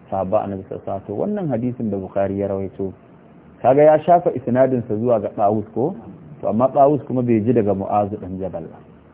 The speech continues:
Da haka matsalar hadisin kawai shine inqita'i. To shi kuma wannan inqita'in duk da cewa gashi hadisi ne munqati, amma,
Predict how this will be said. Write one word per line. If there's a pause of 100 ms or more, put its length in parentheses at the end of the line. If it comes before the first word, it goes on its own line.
(280)
Da
haka
matsalar
hadisin
kawai
shine
inqita'i. (800)
To
shi
kuma
wannan
inqita'in (1400)
duk
da
cewa
gashi
hadisi
ne
munqati, (680)
amma,